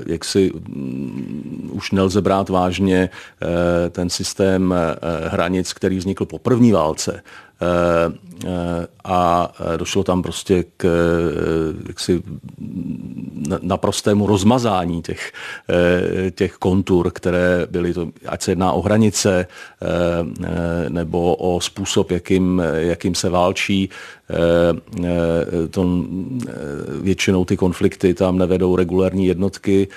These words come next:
ale, eh, jednotky, kterou ma-, které mají nějakou vazbu na nějakou z regionálních mocností. Eh, vidíme to v Jemenu, vidíme to v Libanonu,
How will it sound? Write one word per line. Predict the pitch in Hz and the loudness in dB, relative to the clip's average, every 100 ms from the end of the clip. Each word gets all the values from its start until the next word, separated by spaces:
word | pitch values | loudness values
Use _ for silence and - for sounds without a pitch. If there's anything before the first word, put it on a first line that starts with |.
| - - _ | -16 -20 _
ale, | - 87 87 87 87 87 - | -2 0 2 2 2 2 0
eh, | 90 87 87 | -2 0 0
jednotky, | 82 90 - 92 | 0 -2 -4 -2
kterou | 98 95 | 0 2
ma-, | 95 - | 0 -2
které | - 98 | -4 -2
mají | 95 98 | 0 0
nějakou | 92 92 110 | -2 0 0
vazbu | 92 110 - 113 98 87 82 - | 2 0 0 2 2 2 -2 -10
na | 85 82 80 85 - | -4 0 0 0 -6
nějakou | 92 104 107 107 98 80 73 - | 0 2 2 0 -2 -2 -4 -8
z | 104 | -2
regionálních | 92 87 92 87 85 85 85 - | 0 2 0 0 -2 -2 -6 -6
mocností. | 85 - 90 - 98 95 98 - - - - | -8 -4 -6 -4 0 0 0 -6 -16 -12 -4
Eh, | 82 82 | -2 0
vidíme | 76 82 87 | -2 0 0
to | 87 92 | 2 4
v | |
Jemenu, | 95 98 95 87 | 4 4 4 2
vidíme | 85 85 85 | 0 0 -2
to | 87 | -2
v | 90 | -2
Libanonu, | 90 90 87 92 85 | -2 0 0 0 -2